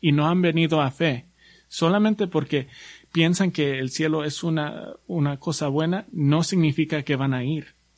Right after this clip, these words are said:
Tienen que arrodillarse, tienen que,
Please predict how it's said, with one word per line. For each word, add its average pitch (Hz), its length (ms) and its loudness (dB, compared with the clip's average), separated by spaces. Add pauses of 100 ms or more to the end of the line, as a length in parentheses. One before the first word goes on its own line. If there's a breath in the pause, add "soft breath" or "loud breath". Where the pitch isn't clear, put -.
Tienen 165 300 2
que 165 120 -2
arrodillarse, 131 840 0 (260 soft breath)
tienen 165 320 0
que, 147 260 -2